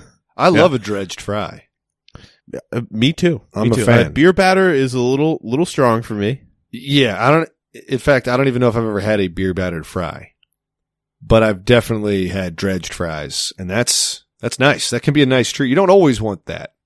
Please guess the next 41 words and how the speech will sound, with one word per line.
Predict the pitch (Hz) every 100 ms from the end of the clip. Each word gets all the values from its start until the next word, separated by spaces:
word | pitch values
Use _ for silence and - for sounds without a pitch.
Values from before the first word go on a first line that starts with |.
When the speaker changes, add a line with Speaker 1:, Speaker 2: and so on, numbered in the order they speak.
| _ -
Speaker 2:
Well, | 117 117
how | 156
do | 139
you | 123
make | 123 113
spicy | - 117 - 113
fries | 117 107
spicy? | - 196 220 - 92
You | 95
dredge | 185 127 -
'em, | -
right? | 98 190 - _ -
Speaker 1:
Yeah. | 185 - _ _ _ _ _ _
Speaker 2:
Yeah. | - 147 - _ _ -
Speaker 1:
Yeah. | 185 - _ -
Speaker 2:
So, | 147 139 -
so, | - -
so | - 214 220
I'm | 123
in. | 110 87 101 _ -
Speaker 1:
Yeah. | 175 - - -
Speaker 2:
Uh, | 110 104 98 _ - _
but | - 123
no, | 135 101 95
so | - 117 110 98 - _ _ _ -
one | 110 143 151
thing | 143 117 101
that | 92
was | 90 -
proposed | 95 95 90 87 -
was, | 85 85 90
uh, | 80 78
sunflower | - - 127 - 71 69 69
oil. | - 57 62 - _ _ -
And | 90
I | 107
was | 117 110
like, | 92 -
"Sunflowers | - 117 156 170 208 208 220 -
make | 151 -
oil?" | 175 139 233 214